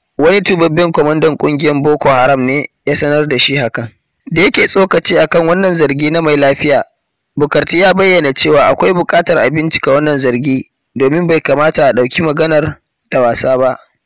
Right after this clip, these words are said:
"Ina ganin ya kamata rundunar 'yan sanda da hukumar tsaro ta farin kaya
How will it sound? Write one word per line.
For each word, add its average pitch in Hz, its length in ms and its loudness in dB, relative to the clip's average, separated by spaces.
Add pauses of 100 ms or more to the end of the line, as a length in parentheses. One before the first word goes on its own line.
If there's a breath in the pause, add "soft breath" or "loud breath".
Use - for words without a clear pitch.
(120)
"Ina 220 200 2
ganin 165 280 0
ya 175 140 0
kamata 156 420 -2
rundunar 147 420 0
'yan 170 140 0
sanda 147 580 -2 (360)
da - 100 -2
hukumar 170 440 2
tsaro 135 280 0
ta 143 120 -2
farin 147 300 -2
kaya 139 400 2